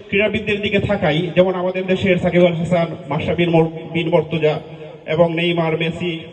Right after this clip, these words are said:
সচিন টেন্ডুলকার, আমরা সবাই কিন্তু তাদেরকে অনুসরণ করি। কেন অনুসরণ করি? আসল কারণ হচ্ছে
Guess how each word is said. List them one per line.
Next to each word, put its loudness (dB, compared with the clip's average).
সচিন 0
টেন্ডুলকার, 0
আমরা -2
সবাই 4
কিন্তু -4
তাদেরকে 0
অনুসরণ 4
করি। -4
কেন 0
অনুসরণ 4
করি? 0
আসল 0
কারণ 0
হচ্ছে -2